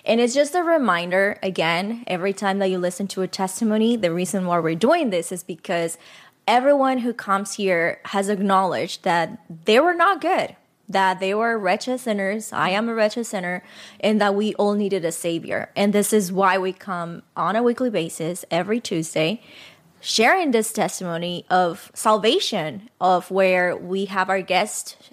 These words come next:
telling you, "Hey, this is how I used to be. But then after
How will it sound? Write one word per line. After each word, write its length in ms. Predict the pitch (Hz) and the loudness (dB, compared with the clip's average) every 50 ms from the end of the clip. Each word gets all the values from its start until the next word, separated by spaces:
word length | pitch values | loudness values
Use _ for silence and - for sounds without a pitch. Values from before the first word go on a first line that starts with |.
| _ _ _ - | _ _ _ -4
telling 360 | - 208 214 311 349 311 240 | 0 2 4 4 4 2 0
you, 320 | 202 180 175 170 180 196 - - | 0 0 0 -2 -2 -4 -6 -2
"Hey, 220 | 233 247 240 208 | 0 0 2 2
this 200 | 180 196 208 - | 0 -2 -2 -2
is 160 | 320 320 - | -4 -6 -4
how 220 | - - 311 311 294 | 0 2 2 4 4
I 80 | 254 | 2
used 400 | 226 202 196 214 233 240 - - | 0 -2 -2 -2 -2 -2 -4 -6
to 80 | - 320 | -4 -2
be. 240 | 339 349 359 403 440 - - - - - _ - - - - _ | 0 2 2 0 -2 -4 -12 -20 -20 -20 _ -20 -20 -20 -14 _
But 200 | - 220 214 208 | 2 2 2 4
then 320 | 233 233 226 220 214 214 - - _ - | 4 2 2 2 0 -2 -4 -8 _ 0
after 460 | 208 214 214 240 - - 311 320 320 | 2 2 2 0 -2 -4 -4 -4 -6